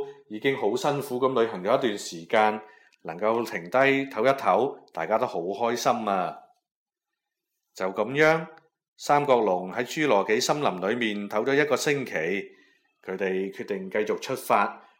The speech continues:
向住南方進發。大家都休息得好好，體力都恢復返過嚟，所以啊，行得亦都越嚟越快啦。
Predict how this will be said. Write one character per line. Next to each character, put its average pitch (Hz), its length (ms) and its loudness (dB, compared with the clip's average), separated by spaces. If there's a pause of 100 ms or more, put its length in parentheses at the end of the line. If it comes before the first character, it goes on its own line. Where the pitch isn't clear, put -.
(120)
向 107 160 -4
住 104 120 -6 (120)
南 80 280 -2
方 131 280 0
進 110 240 -4
發。 110 540 0 (840)
大 117 160 4
家 156 320 12
都 170 120 10
休 170 160 10
息 165 140 2
得 165 80 8
好 123 300 4
好， 107 160 2 (640)
體 113 200 2
力 131 220 4
都 147 100 6
恢 170 200 0
復 127 180 0
返 139 260 0
過 113 200 2
嚟， 87 280 -2 (380)
所 113 240 0
以 117 180 -4
啊， 87 140 4 (140)
行 85 180 -10
得 120 140 2
亦 123 80 -4
都 - 120 -4
越 117 180 -4
嚟 87 140 -4
越 90 160 -6
快 110 360 4
啦。 107 260 4